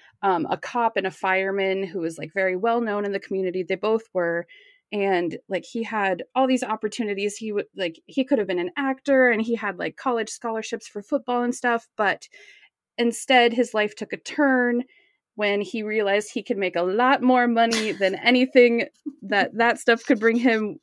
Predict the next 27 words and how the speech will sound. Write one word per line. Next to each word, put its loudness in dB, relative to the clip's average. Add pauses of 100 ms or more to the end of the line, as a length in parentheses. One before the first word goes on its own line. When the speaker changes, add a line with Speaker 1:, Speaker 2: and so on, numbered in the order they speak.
(100)
Speaker 1:
uh, 2 (160)
in -2 (140)
selling -6
drugs. 2 (100)
<laughs> -14
Speaker 2:
Yes. -2
Speaker 1:
So 10
that 10
worked 10
out 12
for 8
him 10
for 6
a 10
while. 6
He 2
made 0
tons 8
of 4
money, 4
uh, 4
but -2
then 8
he 2
was -2
arrested -6 (460)
and 2